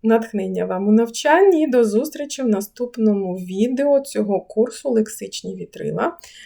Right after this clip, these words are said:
Ці відео виходять раз у тиждень, щоб, о, всі могли у своєму ритмі навчатись без стресу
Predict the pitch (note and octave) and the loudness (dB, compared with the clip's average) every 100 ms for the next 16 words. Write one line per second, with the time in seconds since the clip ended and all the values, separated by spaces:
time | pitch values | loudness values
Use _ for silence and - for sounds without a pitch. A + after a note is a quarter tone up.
0 | - - C#4+ B3+ G#3+ G#3 F3 F#3 F3 E3 | -20 -12 -6 -4 0 0 0 -4 -4 -8
1 | - F#3+ F3 F#3 F3+ - - G3 F#3+ F3+ | -6 -4 -4 -8 -12 -18 -8 -6 -4 -6
2 | F#3 - - _ _ _ _ - G#3+ - | -12 -12 -14 _ _ _ _ -10 -8 -2
3 | G3 F3 F3 A3+ F4 G#4+ G#4 _ _ _ | -2 -2 0 0 2 0 0 _ _ _
4 | _ _ _ _ _ _ _ _ _ _ | _ _ _ _ _ _ _ _ _ _
5 | _ - - C4+ F#4 - - G#3+ G3+ F#3+ | _ -18 -6 -2 -2 -4 -4 0 0 -2
6 | - - - C4 F4 B3 G#3 G#3+ A#3+ A#3+ | -8 -12 -6 -2 0 0 2 2 4 2
7 | G#3+ G3+ G#3+ - - _ _ _ _ - | 0 -6 -16 -16 -20 _ _ _ _ -6
8 | A3 - G3+ G3 G3+ F3 G3 G#3 F#3+ F3+ | -6 -4 -4 -2 -2 -2 -4 -6 -8 -10
9 | F3+ - F#3+ B3+ D4+ B3 A3 - F#3 F3+ | -10 -8 -6 -4 -4 -8 -14 -12 -12 -12
10 | - - B3 D#4+ D#4+ - C4+ | -14 -10 -4 -4 -6 -14 -18